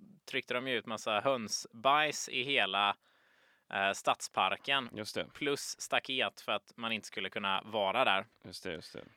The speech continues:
Speaker 1: Det godaste var ju han snubben som bara, "Åh, startar event på Facebook." Bara, "You can't stop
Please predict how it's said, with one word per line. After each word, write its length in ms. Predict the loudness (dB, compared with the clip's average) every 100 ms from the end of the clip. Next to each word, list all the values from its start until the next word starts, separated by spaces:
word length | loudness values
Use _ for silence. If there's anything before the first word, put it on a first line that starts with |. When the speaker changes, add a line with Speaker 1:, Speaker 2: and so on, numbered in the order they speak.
| -6
Speaker 1:
Det 100 | 0
godaste 360 | 2 2 2
var 100 | 4
ju 60 | 6
han 240 | 6 2
snubben 360 | -2 -6 -6 -6
som 180 | -6 -4
bara, 260 | -4 -4
"Åh, 440 | -4 -4 -2 -2 -2
startar 340 | -2 -2 0
event 400 | 0 2 2 2
på 80 | -6
Facebook." 580 | -2 0 0 -4 -6 -6
Bara, 140 | -8
"You 120 | -8 -2
can't 300 | 0 0 -2
stop 300 | 2 2